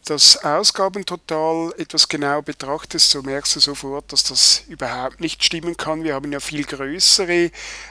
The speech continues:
Ausgaben als die gesamte Summe. Wenn wir die Formel etwas genauer anschauen, so siehst du, dass eben nur die ersten beiden Ausgaben erfasst sind.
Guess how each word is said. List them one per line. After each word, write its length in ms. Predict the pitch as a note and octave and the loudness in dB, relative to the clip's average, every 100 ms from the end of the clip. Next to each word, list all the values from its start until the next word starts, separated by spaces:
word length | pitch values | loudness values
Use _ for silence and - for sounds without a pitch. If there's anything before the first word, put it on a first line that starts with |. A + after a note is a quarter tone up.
| - | -4
Ausgaben 720 | E3 D#3 - - D3 D3+ D3+ | 0 4 2 2 -2 -2 -8
als 320 | D3 C#3+ C#3+ | -6 2 2
die 360 | D3+ C#3 C#3 - | 2 -6 -8 -6
gesamte 540 | C#3 - C3+ C3+ C#3+ | -2 -2 -4 -8 -2
Summe. 560 | C3 D3 G3 A3 A#3 A3+ - - - - - - | 0 0 -2 -2 -2 -4 -10 -16 -16 -20 -12 -6
Wenn 220 | D3 D#3 | -4 -2
wir 440 | D#3+ D#3 D3+ D3+ - | 4 4 4 0 -8
die 80 | D#3 | -10
Formel 400 | - D3 F#3 G#3 | -6 -6 -4 -2
etwas 360 | F#3 - F#3 - | -2 0 2 2
genauer 480 | F3 D#3 D#3+ E3 D3+ | 2 2 0 -2 -4
anschauen, 600 | D3 C#3+ C#3 D3 D3+ - - - | -4 -4 -2 -4 -6 -12 -18 -6
so 180 | - D#3 | -2 2
siehst 400 | D3 C#3+ - D#3+ | 2 2 -2 0
du, 200 | D3+ D#3+ - | -4 -6 -2
dass 220 | C#3+ - | 2 2
eben 240 | C#3+ C#3 | 0 -6
nur 200 | C#3+ C#3+ | -6 -6
die 240 | D3 D3+ D3 | -4 -6 -4
ersten 520 | D3+ D3 C#3 D3+ C3+ | -2 0 0 -2 -4
beiden 600 | C3+ B2+ C#3+ - D3+ D3+ | -4 -2 -4 -6 -8 -6
Ausgaben 720 | D3 C#3 - - C3+ C3+ D3 | -4 0 0 0 -6 -10 -8
erfasst 480 | D#3 C3+ C3 C3 - | -6 -6 -4 -2 0
sind. 320 | C#3 A#2+ A2 | -2 -4 -16